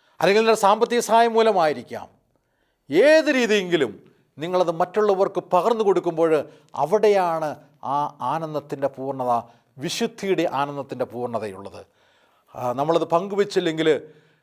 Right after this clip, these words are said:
നാം ഒരിക്കലും ആ ഈശോയുടെ ആ സ്നേഹം ശരിയായി അനുഭവിച്ചിട്ടുണ്ടെന്ന് ഒരിക്കലും തോന്നുന്നില്ല. ശരിയായി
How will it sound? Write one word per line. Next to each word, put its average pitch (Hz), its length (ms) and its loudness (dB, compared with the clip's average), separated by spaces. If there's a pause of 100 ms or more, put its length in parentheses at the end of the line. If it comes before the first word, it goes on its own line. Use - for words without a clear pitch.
(140)
നാം 151 280 2
ഒരിക്കലും 156 420 -2 (340)
ആ 143 40 2 (200)
ഈശോയുടെ 151 480 0 (500)
ആ - 20 0 (120)
സ്നേഹം 139 360 -6 (180)
ശരിയായി 143 400 -2 (180)
അനുഭവിച്ചിട്ടുണ്ടെന്ന് 156 840 -4 (440)
ഒരിക്കലും 135 420 -8 (880)
തോന്നുന്നില്ല. 113 420 -12 (680)
ശരിയായി 247 520 4